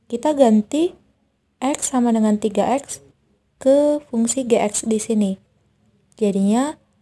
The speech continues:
G tiga x sama dengan tiga pangkat tiga x. Nah, berarti kita dapatkan tiga pangkat tiga x.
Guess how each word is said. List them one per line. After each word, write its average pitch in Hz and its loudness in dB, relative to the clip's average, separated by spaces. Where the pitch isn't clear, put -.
G 233 4
tiga 214 0
x 277 -2
sama 214 0
dengan 196 -2
tiga 262 2
pangkat - -2
tiga 208 0
x. - -6
Nah, 196 -4
berarti 185 -4
kita 240 -2
dapatkan 262 -6
tiga 214 -6
pangkat 214 -4
tiga 202 -4
x. 185 -6